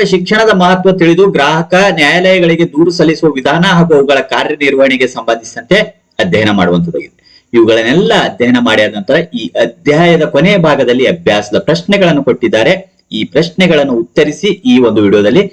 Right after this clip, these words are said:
ಪ್ರಾಕ್ಟೀಸ್ ಮಾಡ್ಕೊಂಡು ಬರೋಣ. ಪೂರ್ತಿಯಾಗಿರುವಂತಹ ವಿಡಿಯೋನು ವೀಕ್ಷಿಸಿ ಹಾಗೂ ನಿಮ್ಗೆ ಈ ವಿಡಿಯೋ ಇಷ್ಟ ಆದಲ್ಲಿ ಲೈಕ್ ಮಾಡಿ. ನೀವೇನು ಫಸ್ಟ್ ಟೈಮ್ ನಮ್ಮ ಚಾನೆಲ್ಗೆ ಭೇಟಿ ಕೊಟ್ಟಿದ್ದೆ ಆದಲ್ಲಿ ಸಬ್ಸ್ಕ್ರೈಬ್ ಮಾಡಿ, ಬೆಲ್ ನೋಟಿಫಿಕೇಶನ್ ಅನ್ನ ಪ್ರೆಸ್ ಮಾಡಿ.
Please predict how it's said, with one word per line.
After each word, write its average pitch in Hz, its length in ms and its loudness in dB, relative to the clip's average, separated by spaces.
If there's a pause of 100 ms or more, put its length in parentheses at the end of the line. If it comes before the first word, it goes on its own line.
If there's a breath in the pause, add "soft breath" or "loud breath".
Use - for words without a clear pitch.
(240 loud breath)
ಪ್ರಾಕ್ಟೀಸ್ 92 380 -4
ಮಾಡ್ಕೊಂಡು 98 320 -2
ಬರೋಣ. 120 220 2
ಪೂರ್ತಿಯಾಗಿರುವಂತಹ 98 760 0
ವಿಡಿಯೋನು 147 280 2
ವೀಕ್ಷಿಸಿ 147 420 -2
ಹಾಗೂ 120 180 0
ನಿಮ್ಗೆ 104 260 -2 (100)
ಈ 104 120 -2
ವಿಡಿಯೋ 98 220 2
ಇಷ್ಟ 101 140 -6
ಆದಲ್ಲಿ 110 340 2 (380 soft breath)
ಲೈಕ್ 131 280 -2
ಮಾಡಿ. 120 220 0
ನೀವೇನು 123 320 0
ಫಸ್ಟ್ 185 220 0
ಟೈಮ್ 190 160 0
ನಮ್ಮ 170 140 0
ಚಾನೆಲ್ಗೆ 123 380 0
ಭೇಟಿ 113 220 -2
ಕೊಟ್ಟಿದ್ದೆ 110 340 -2
ಆದಲ್ಲಿ 110 280 0
ಸಬ್ಸ್ಕ್ರೈಬ್ 107 580 -4
ಮಾಡಿ, 117 200 -2
ಬೆಲ್ 95 220 -2
ನೋಟಿಫಿಕೇಶನ್ 92 720 -4
ಅನ್ನ 104 120 -2
ಪ್ರೆಸ್ - 340 -6
ಮಾಡಿ. - 220 2